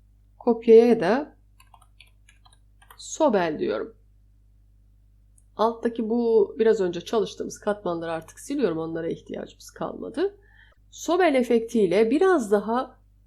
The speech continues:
katmanlı, biraz daha kabartmalı bir, gibi bir kara kalem çalışması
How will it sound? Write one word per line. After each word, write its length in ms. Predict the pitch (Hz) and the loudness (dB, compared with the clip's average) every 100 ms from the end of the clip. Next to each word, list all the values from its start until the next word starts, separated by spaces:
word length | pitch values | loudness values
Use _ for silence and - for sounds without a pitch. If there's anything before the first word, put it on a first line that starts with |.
| _ | _
katmanlı, 720 | - 208 208 208 196 180 180 | -4 -4 0 0 0 0 -2
biraz 340 | 196 254 247 226 | 0 0 -2 0
daha 240 | 214 226 | -2 -2
kabartmalı 720 | - 190 202 208 208 226 277 | -6 -2 0 -2 -2 0 0
bir, 200 | 196 - | -2 -4
gibi 300 | - 180 196 | -8 -4 -2
bir 240 | 226 330 - _ _ _ | 0 -2 -6 _ _ _
kara 240 | 262 240 | -2 0
kalem 300 | 240 180 165 | 0 -2 -4
çalışması 760 | - 156 - - 147 - - | -4 -8 -6 -8 -10 -10 -12